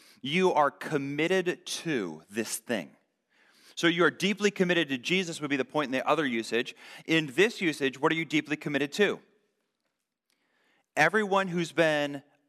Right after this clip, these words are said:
or, or, or every scribe has been what? Discipled for the kingdom, or has become a disciple of the kingdom would be the point. That is, we are someone deeply committed to the,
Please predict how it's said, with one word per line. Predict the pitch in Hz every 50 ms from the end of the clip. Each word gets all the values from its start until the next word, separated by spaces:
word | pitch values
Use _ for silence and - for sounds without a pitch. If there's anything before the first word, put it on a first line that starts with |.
| _ _ _
or, | - 139 139 120
or, | 123 143 135
or | 104 143 143 143
every | 139 151 170 190 185
scribe | - - - 151 139 135 135
has | 131 135 156 139 143 165 160 -
been | - 139 131 127
what? | 127 127 120 95 71 - _ _ _ _ _ _ _ _ _ _ _ _ _ _ _ _ _ _ _
Discipled | 117 131 123 - - 156 151 180 180 - 208 202 214 233 226 226 214 - _ _ _ _ _ _ _ _ _ _ _ _ _ _ _ _ _ _ _ _ _ _ _
for | - 175
the | 156 147
kingdom, | - - 208 214 196 160 127 85 - - _ _ _ _ _ _
or | - 147
has | 160 170 160 143
become | - 156 - 180 175 165
a |
disciple | - - 147 - - - 180 170 175 - 180 170 -
of | - 165 165 151 143
the | 160 156
kingdom | - 175 175 160 147 131
would | 110 117
be | 110 123
the | 113 113
point. | - - 156 151 147 123 - - - _ _ - - _ _ _ - - _ _
That | - 170 170 165
is, | 160 139 131
we | 139 147 175 180
are | 170 156 151 147
someone | - - - 180 175 180 180 160 139 113 _ _
deeply | - 165 180 202 202 - 214 220 220
committed | 208 - 196 202 190 185 185 190 185 165 135 120 120 123 139 - - _ _ _
to | - - 190 185 185 190 190
the, | 156 165 156 143 147 170 185